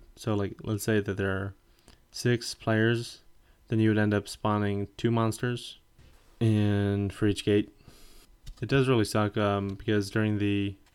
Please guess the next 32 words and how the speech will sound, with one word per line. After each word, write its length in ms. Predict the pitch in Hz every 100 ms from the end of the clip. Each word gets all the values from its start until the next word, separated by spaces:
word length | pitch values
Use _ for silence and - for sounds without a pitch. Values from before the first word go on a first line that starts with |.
| - -
Mythos 380 | 117 110 113 -
phase, 480 | - 120 117 117 - _ _ _ _ _ _ -
that's 200 | 104 -
where 140 | 104
the 340 | 98 95 95 101
gates 300 | 101 95 117
are 60 |
spawned, 560 | 110 117 113 113 113 -
and 120 | 110 101
that's 200 | 98 -
where 140 | 104
the 60 | 98
monsters 580 | 95 95 - 104 95
spawn 580 | - - - - 104 101
through 220 | 95 101
the 80 | 98
gate. 300 | 104 101 165
Like, 180 | 107 95
that's 200 | - 95
how 100 | 98
the 120 | 98 - -
monsters 440 | 104 95 - 98
get 160 | - 101
in 100 | 98
the 60 | 98
game, 280 | 101 104 - - _ _ _ _ _
when 160 | 107 101
the 80 | 98
gate 220 | 101 98
is 100 | 104
spawned. 460 | - 113 113 113 - _ _ _ _ -
Um, 680 | - 101 101 101 101 101 98